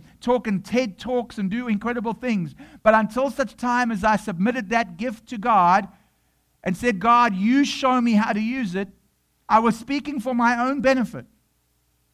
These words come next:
It was okay, but it was mediocre,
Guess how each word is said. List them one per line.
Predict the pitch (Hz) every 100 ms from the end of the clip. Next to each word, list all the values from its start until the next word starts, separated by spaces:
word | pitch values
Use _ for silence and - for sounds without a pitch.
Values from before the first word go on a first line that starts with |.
| _ _ _ _ -
It | 190
was | 220 202
okay, | 226 226 202 247 220 147 147 - _ _ _
but | 185
it | 196
was | 190 151
mediocre, | 208 202 185 190 - 117